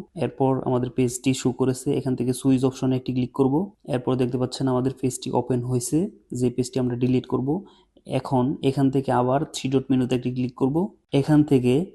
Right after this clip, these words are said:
একটু স্ক্রল করে নিচে আসলে আমরা দেখতে পাবো settings and privacy, এখানে একটি ক্লিক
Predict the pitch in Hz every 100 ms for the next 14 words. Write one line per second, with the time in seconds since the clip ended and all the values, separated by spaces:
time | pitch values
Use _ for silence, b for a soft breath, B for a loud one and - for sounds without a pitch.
0 | b b - 139 143 143 - - 135 139
1 | 139 139 131 139 190 - - 135 135 147
2 | 143 - 139 135 135 131 131 127 127 123
3 | 139 147 - 127 135 143 147 - - 131
4 | 135 131 - 127 123 127 - 160 - 135
5 | 131 131 135 127 123